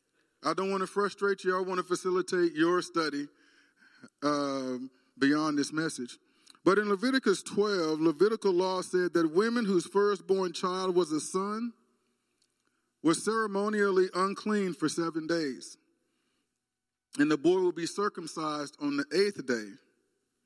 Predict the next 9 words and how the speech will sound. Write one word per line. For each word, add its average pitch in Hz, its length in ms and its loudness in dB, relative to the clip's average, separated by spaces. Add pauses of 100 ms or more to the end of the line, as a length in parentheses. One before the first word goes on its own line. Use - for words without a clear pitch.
(1080)
And 160 140 4
the 165 60 2
mother 196 320 4
had 185 200 0
another 175 360 2
thirty-three 202 640 2
days 175 340 4
of 160 140 -2
purification 180 920 2